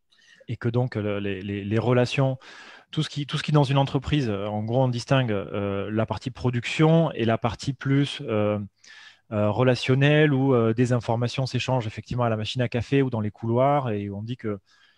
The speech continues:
euh, une réunion, elle se décide dans les couloirs avant, euh, et puis elle vient entériner, euh. Donc, si forcément les gens ne peuvent pas, euh, être dans les couloirs à discuter, euh,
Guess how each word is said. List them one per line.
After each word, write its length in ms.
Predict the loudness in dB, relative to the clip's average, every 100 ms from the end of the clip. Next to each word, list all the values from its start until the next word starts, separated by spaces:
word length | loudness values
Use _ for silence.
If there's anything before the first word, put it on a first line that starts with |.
| _ -10
euh, 100 | -8
une 140 | -4 0
réunion, 420 | 0 2 2 2
elle 80 | 0
se 140 | -4
décide 360 | -8 -8 -4 -2
dans 200 | -2 -2
les 100 | -4
couloirs 400 | -2 0 -2 -2
avant, 520 | -2 0 0 -2 -4
euh, 240 | -4 -6
et 80 | -10
puis 160 | -8 -6
elle 100 | -4
vient 160 | -4
entériner, 560 | -6 -6 -8 -8 -8 -8
euh. 80 | -10 -12 _ -20 _ _ -18
Donc, 100 | -16
si 140 | -14
forcément 340 | -8 -6 -4 -2
les 80 | -2
gens 120 | -4
ne 40 |
peuvent 160 | -6 -2
pas, 180 | 0 2
euh, 240 | 0 -4
être 260 | -6 -8 -10
dans 80 | -12
les 100 | -12
couloirs 280 | -8 -4 -4
à 40 |
discuter, 520 | -6 -18 -6 -4 -2
euh, 340 | -4 -8 -12